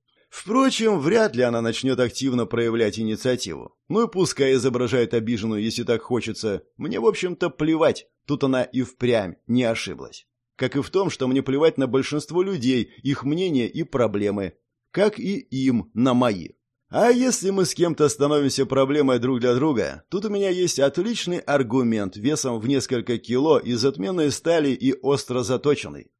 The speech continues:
Правда, у оппонентов обычно тоже имеется нечто подобное.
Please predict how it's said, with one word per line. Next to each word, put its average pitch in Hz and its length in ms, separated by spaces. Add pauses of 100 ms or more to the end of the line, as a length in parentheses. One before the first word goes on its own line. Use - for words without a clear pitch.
(160)
Правда, 120 420 (120)
у 120 80
оппонентов 127 520
обычно 131 380
тоже 135 380
имеется 104 340
нечто 110 260
подобное. 104 600